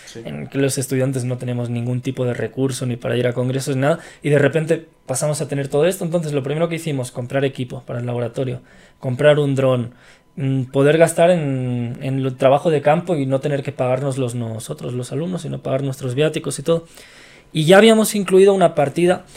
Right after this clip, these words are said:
Speaker 2: que era de poder documentar mediante redes sociales, medios audiovisuales, algunas cosas del trabajo de campo, de los materiales, pero solo lo habíamos introducido, o sea, no pensábamos hacer un documental para nada, o sea,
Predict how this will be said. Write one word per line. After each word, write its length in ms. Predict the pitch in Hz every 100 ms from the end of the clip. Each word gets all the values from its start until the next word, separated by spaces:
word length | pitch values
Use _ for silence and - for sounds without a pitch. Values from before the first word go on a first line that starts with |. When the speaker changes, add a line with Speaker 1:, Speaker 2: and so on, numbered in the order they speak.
| - - - - -
Speaker 2:
que 120 | 160
era 140 | 170
de 100 | 175 156
poder 340 | 143 143 151
documentar 920 | 180 175 151 139 127 165 165 170 175 - _
mediante 480 | - 135 131 131 127
redes 200 | 139 165
sociales, 640 | - 139 156 160 165 160 147
medios 260 | 147 156 151
audiovisuales, 720 | 139 135 127 135 147 175 - _ _ - -
algunas 400 | 139 135 156 147
cosas 360 | 151 151 160
del 160 | 131 123
trabajo 360 | 120 120 127 131
de 160 | 120
campo, 420 | 143 151 160 143
de 80 | 135
los 140 | 120 117
materiales, 640 | 120 131 139 147 131 - - - - - - - -
pero 280 | 165 160 151
solo 220 | 156 190
lo 100 | 180
habíamos 300 | 147 151 147
introducido, 600 | 131 123 123 120 175 139
o 40 | 120
sea, 140 | 120
no 140 | 123
pensábamos 480 | 127 127 139 139 131
hacer 180 | 120 135
un 160 | 135 131
documental 560 | 120 123 117 117 165
para 240 | 165 127 120
nada, 220 | 165 202
o 80 | 165
sea, 480 | 165 151 143 143